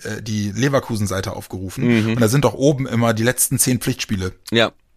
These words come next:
Speaker 1: angezeigt.
Speaker 2: Ja.
Speaker 1: <laughs> Weißt du, was die für eine Bilanz haben?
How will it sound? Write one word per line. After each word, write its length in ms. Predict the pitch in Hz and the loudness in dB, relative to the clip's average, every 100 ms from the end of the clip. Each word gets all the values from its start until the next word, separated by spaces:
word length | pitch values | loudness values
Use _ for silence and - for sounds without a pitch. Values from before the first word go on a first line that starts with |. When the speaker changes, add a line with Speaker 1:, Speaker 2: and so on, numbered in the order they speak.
| _ | _
Speaker 1:
angezeigt. 680 | - 110 101 92 92 - - | -2 -2 -2 -4 -6 -10 -4
Speaker 2:
Ja. 260 | 117 110 - | 0 0 -2
Speaker 1:
<laughs> 220 | - - | -8 -4
Weißt 240 | - - | -4 -2
du, 40 | - | -2
was 120 | 147 | -2
die 120 | - | -2
für 100 | - | -6
eine 100 | 143 | -4
Bilanz 400 | 120 123 123 185 | -4 -2 -2 -2
haben? 300 | 120 104 123 | -2 -4 -6